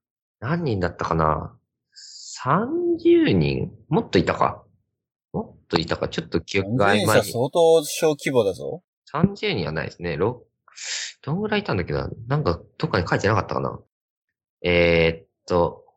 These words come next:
Speaker 2: で、学校のさ、日本の学校、高校の学校、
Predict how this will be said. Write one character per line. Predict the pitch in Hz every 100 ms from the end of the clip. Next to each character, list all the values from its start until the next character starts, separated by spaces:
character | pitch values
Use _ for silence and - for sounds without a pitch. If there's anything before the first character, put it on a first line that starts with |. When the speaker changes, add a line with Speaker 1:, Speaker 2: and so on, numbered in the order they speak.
| _ _ _ _
Speaker 2:
で、 | 147 127
学 | 147 151
校 | - 214
の | 208
さ、 | - 147 107
日 | 123
本 | 175 180
の | 175
学 | 165 156
校、 | 165 156
高 | - 175 175
校 | 175 175 175
の | 170
学 | 160 156 -
校、 | 165 160 156 151